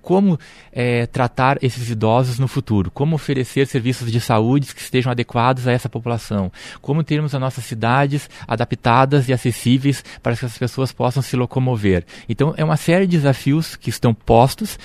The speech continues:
né, para o, a iniciativa, o poder público como a iniciativa privada para atender esse segmento da população, né? Se por um lado vai demandar serviços,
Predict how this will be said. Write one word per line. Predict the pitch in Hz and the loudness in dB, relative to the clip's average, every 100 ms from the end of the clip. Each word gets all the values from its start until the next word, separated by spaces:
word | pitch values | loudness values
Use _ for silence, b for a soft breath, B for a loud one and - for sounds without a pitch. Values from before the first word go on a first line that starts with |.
| B - | B -6
né, | 113 123 | -4 -2
para | - 127 127 131 127 127 123 120 - - | -2 -2 0 0 0 0 -2 -6 -12 -8
o, | 123 - - 107 | -8 -8 -12 -2
a | 113 | 0
iniciativa, | 117 - 110 - 107 101 95 B B B _ - | 0 -2 -4 -2 0 0 -2 B B B _ -8
o | - 104 | -4 0
poder | 117 110 | 2 2
público | 101 143 165 202 | 4 4 4 2
como | - 165 160 | 0 0 0
a | |
iniciativa | 151 156 147 | 0 -2 0
privada | 143 165 139 143 | 0 2 2 2
para | - | 0
atender | 170 190 175 139 165 | 0 0 2 2 2
esse | 160 156 | 0 -2
segmento | 165 170 147 123 - | -2 -2 0 0 -2
da | 139 | -6
população, | - - 151 160 120 92 | -4 -2 -4 -2 -2 0
né? | 92 | -2
Se | - | -4
por | 120 156 | -6 -4
um | 151 | -2
lado | 127 113 B B - | 2 0 B B -4
vai | 120 | -2
demandar | 113 110 117 107 104 | 0 0 0 0 -2
serviços, | - 165 123 196 196 110 | 0 0 0 0 0 -6